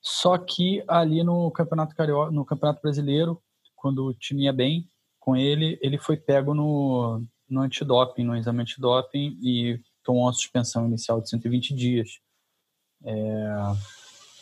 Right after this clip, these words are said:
entrou com recurso, foi absolvido, aí voltou a jogar e tudo, só que já, o time já não tava na mesma pegada, não conseguiu recuperar, mas de qualquer jeito naquele ano ele ganhou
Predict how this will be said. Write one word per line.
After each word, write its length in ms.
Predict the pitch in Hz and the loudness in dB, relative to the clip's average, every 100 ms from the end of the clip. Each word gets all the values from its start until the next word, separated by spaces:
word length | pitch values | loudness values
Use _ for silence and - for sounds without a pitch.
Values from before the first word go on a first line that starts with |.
| - | 0
entrou 280 | 139 123 147 | 2 6 4
com 100 | 151 | 6
recurso, 480 | 160 160 196 202 - | 4 6 6 6 8
foi 120 | 165 | 6
absolvido, 800 | 156 - 156 135 180 196 175 185 - - | 8 6 6 6 4 2 0 -2 -6 0
aí 560 | 151 147 135 135 139 147 | 6 8 8 6 6 4
voltou 720 | 131 185 175 156 185 165 - - | 6 4 6 8 8 6 4 0
a 80 | 120 | 4
jogar 420 | 123 135 120 131 | 6 8 8 8
e 40 | 127 | 6
tudo, 200 | - 123 | 4 4
só 200 | - 127 | 6 4
que 160 | 127 120 | 4 6
já, 400 | 123 120 117 117 | 8 8 8 6
o 100 | 117 | 4
time 300 | - 127 123 | 2 2 4
já 140 | 123 | 4
não 100 | 123 | 2
tava 340 | - 117 113 | 4 6 6
na 120 | 113 110 | 4 4
mesma 240 | 107 113 | 2 0
pegada, 600 | 113 180 139 143 127 117 | 2 4 6 6 4 2
não 200 | 120 120 | 0 -2
conseguiu 460 | - 110 - 113 107 | -2 -2 0 2 2
recuperar, 580 | 110 - 135 123 127 | 0 2 4 6 6
mas 180 | 120 117 | 4 2
de 80 | - | 0
qualquer 220 | 135 135 | 0 0
jeito 200 | 127 131 | 0 0
naquele 320 | 151 - 151 | 0 2 2
ano 220 | 139 143 147 | 4 4 2
ele 140 | 147 | 2
ganhou 840 | 170 147 135 143 151 143 120 113 | 2 4 4 4 6 6 6 4